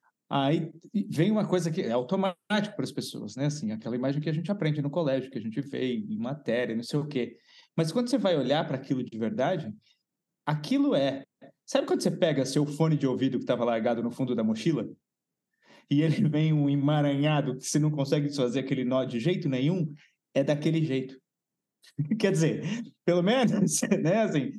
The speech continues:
é, é da maneira que a gente consegue enxergar na, hoje que aquela coisa é, que a dupla hélice de D N A, ela é, na verdade, é a, é uma meleca, é uma mistureba, é um, é um, é um, é um nó, é um nó em cima de nó, né, assim,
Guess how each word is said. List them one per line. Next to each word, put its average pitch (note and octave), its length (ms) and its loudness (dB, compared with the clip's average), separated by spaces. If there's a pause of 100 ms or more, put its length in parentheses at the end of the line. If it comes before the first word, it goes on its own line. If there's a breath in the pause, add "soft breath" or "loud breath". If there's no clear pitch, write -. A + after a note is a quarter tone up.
(160)
é, F#3 360 2
é F#3+ 100 2
da F#3 140 2
maneira G3+ 640 2
que A#3+ 280 2
a G#3+ 80 4
gente G#3+ 220 0
consegue A3 480 0
enxergar G#3+ 680 2
na, D#3+ 420 0
hoje D3+ 640 0 (240 soft breath)
que - 100 0
aquela D3 300 2
coisa C3+ 360 2
é, G#2+ 200 0
que C3 140 0
a A#2+ 80 2
dupla B2+ 320 0
hélice B2 320 -2
de A#2 140 -10
D A#2+ 160 0
N A2+ 160 -2
A, A2+ 80 -2
ela B2+ 260 2
é, B2 100 0
na A#2 120 -2
verdade, B2 420 -2
é G#3 100 2
a, A3 100 2 (100)
é A3 60 2
uma A#3 140 4
meleca, D4+ 600 0
é D3+ 80 0
uma G#3+ 140 2
mistureba, D4 760 0
é F#3+ 80 2
um, A#3 160 0
é A3 80 0
um, B3+ 160 0
é A3 200 -2
um, A#3+ 160 -4
é A3 80 -2
um B3+ 180 2
nó, A#3+ 440 2
é E3+ 60 4
um F#3+ 200 -2
nó G#3 260 2
em B3+ 80 2
cima B3 260 0
de A3 120 2
nó, G#3 420 0 (440 loud breath)
né, F#3+ 180 4
assim, E3+ 320 0